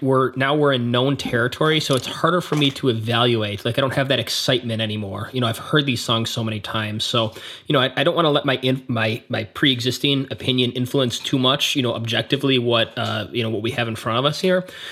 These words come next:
But, you know, like, the magic doesn't seem to hold as strong as it would for an album like, for example, Van Halen's fifty-one fifty, which has always held strong for me. Um, I, I do think in listening to this and, and thinking about it deeper as a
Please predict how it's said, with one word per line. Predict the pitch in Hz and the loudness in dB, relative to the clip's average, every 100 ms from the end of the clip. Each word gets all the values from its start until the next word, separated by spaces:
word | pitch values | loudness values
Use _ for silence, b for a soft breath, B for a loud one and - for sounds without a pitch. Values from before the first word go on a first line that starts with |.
| B B | B B
But, | 156 147 - | 2 2 2
you | 147 | 4
know, | 143 | 4
like, | 143 123 - - | 4 0 -4 0
the | 143 | 2
magic | 151 180 185 175 | 4 2 2 2
doesn't | 165 156 147 | 2 0 -2
seem | - 156 147 | 0 2 2
to | 135 - 143 131 110 | -2 2 2 4 0
hold | - - - 143 131 117 | -4 -4 2 4 4 2
as | 110 | 0
strong | - - 131 127 | 0 2 2 2
as | 120 | 0
it | 120 | 2
would | 117 113 | 0 0
for | 123 | 0
an | 117 | 0
album | 120 113 120 117 | 2 2 2 2
like, | 117 110 107 | 2 0 -2
for | - 113 | 0 0
example, | 117 120 113 | 2 0 -2
Van | 113 113 | -4 -2
Halen's | 110 113 110 | -2 -2 -2
fifty-one | 120 113 113 113 | -2 0 0 0
fifty, | - - - | 0 0 2
which | 123 120 | 2 2
has | 117 - | -2 0
always | 123 123 117 - | 2 4 2 2
held | 131 110 107 | 2 2 -2
strong | - 117 107 107 | -4 -2 -2 -2
for | 110 | -4
me. | 107 101 B B B B 127 | -4 -6 B B B B 2
Um, | 113 113 113 - | 4 4 0 0
I, | 123 135 | 2 2
I | 127 | 2
do | 123 127 190 | 2 2 2
think | 202 165 156 170 - | 2 2 2 0 0
in | 135 | 2
listening | 131 131 151 151 | 2 2 0 0
to | 147 | 2
this | 143 147 - | 0 2 0
and, | 123 120 | 0 0
and | 127 | -2
thinking | 120 - 147 165 147 | -4 -2 -2 0 0
about | 131 131 135 | 2 2 2
it | 135 - 131 120 | 0 -4 -8 -6
deeper | 120 135 151 131 | -2 0 2 2
as | 127 | 2
a | 110 110 | -2 -6